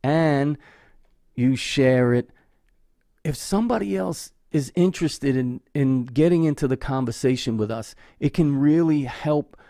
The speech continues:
get out there for the masses, for the pe-, for the masses, for the people, for us, the people can listen and un-,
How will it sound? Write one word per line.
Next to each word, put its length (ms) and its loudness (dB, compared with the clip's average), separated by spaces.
get 200 2
out 300 -6
there 320 0
for 180 -10
the 80 0
masses, 540 -2
for 140 -4
the 100 0
pe-, 280 -2
for 140 -10
the 80 -2
masses, 460 -4
for 140 -4
the 100 -2
people, 340 0
for 180 -10
us, 200 -2
the 100 -4
people 320 -4
can 220 -4
listen 340 -2
and 160 -4
un-, 200 -4